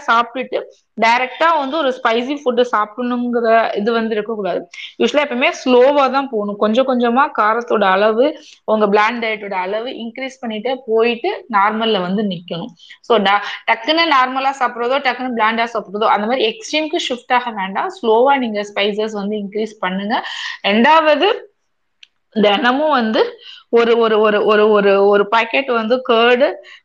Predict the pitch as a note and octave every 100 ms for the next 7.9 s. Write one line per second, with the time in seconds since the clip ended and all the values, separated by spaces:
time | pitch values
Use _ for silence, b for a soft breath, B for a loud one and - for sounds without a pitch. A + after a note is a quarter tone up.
0 | _ B3 B3+ - C4 B3 C#4 B3+ C#4+ C#4+
1 | C4+ C4 C4+ - A#3 A#3 A#3 F#3+ G#3+ A3
2 | F#3+ F#3 F#3 D4 G4+ - B B _ G#3
3 | G3+ G#3+ B3+ - - A3 A#3+ B3+ C#4+ D4
4 | B3+ B3 B3+ B3 A3+ D#4 C#4 B3+ B3 C4+
5 | G#3+ G#3 G#3+ B3 - G#3 G#3 C#4+ D#4 A3
6 | G#3+ A3 A3+ G3+ G#3 A#3 A#3+ G#3 G3+ F#3
7 | - G#3 G3 F#3+ - A#3 B3+ A3